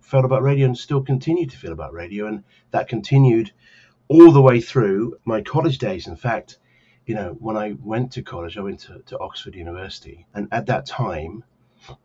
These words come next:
it was very obvious to, to, to us that there wasn't a, a college radio scene in the U K like there was in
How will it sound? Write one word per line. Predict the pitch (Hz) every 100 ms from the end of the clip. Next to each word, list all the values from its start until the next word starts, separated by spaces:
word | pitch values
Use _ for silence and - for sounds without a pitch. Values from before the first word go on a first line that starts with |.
| -
it | 120
was | 113
very | 135 131
obvious | 127 110 101 -
to, | - -
to, | - 67
to | - -
us | 90 76 -
that | 107 98 -
there | 117
wasn't | 113 123 110 110 107 - _
a, | - 101 101
a | 98
college | - - 95
radio | 107 101 95
scene | 71 90 85 80 - _ _ -
in | 95
the | 92
U | 90
K | - 87
like | 90 92
there | 92
was | 95 98 107
in | 101 101